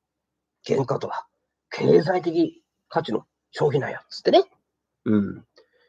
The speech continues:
だから、買ってきただけでは、なるほど。買ってきただけでは資産なんやと。ビーエス貸借対照表なんだと。使って初めて消費になるから。ね。で、原価になるんだ。ですね。うん。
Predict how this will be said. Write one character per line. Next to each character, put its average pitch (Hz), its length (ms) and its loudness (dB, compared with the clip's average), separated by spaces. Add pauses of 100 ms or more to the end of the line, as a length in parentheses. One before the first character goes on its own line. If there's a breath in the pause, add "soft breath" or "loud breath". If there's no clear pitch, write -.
(220)
だ 123 80 2
か 117 60 2
ら、 117 80 -2
買 190 180 0
っ - 100 -20
て 208 100 2
き - 80 -6
た 175 100 -2
だ 165 120 4
け 156 80 2
で 143 80 0
は、 123 100 0
な 131 120 0
る 165 60 4
ほ 165 120 6
ど。 165 200 2 (440)
買 170 180 6
っ - 20 -2 (200)
て 202 100 10
き - 80 -2
た 196 100 10
だ 180 120 8
け 175 100 8
で 175 40 6
は 147 120 8
資 - 160 -2
産 139 240 4
な 101 80 -4
ん 92 80 -14
や - 100 -18
と。 - 200 -8
ビ 139 120 2
ー 156 80 10
エ 151 60 10
ス - 80 -8
貸 165 180 4
借 147 100 -2
対 113 160 0
照 113 100 4
表 107 120 0 (100)
な 82 80 -8
ん - 60 -20
だ - 80 -20
と。 - 140 -16 (720)
使 - 260 4
っ 294 160 2
て 226 80 8
初 208 280 8
め 220 120 12
て - 340 2 (160)
消 - 260 0
費 117 140 -4
に 104 60 0
な 92 80 -6
る - 80 -20
か - 120 -14
ら。 - 120 -20 (300)
ね。 110 280 0 (540)
で、 415 80 10
原 147 280 8
価 95 120 2
に 87 80 -8
な 92 100 -12
る - 120 -18
ん - 80 -20
だ。 - 80 -20
で - 60 -20 (260)
す - 120 -10
ね。 339 200 2 (320)
う - 40 -8
ん。 - 200 -16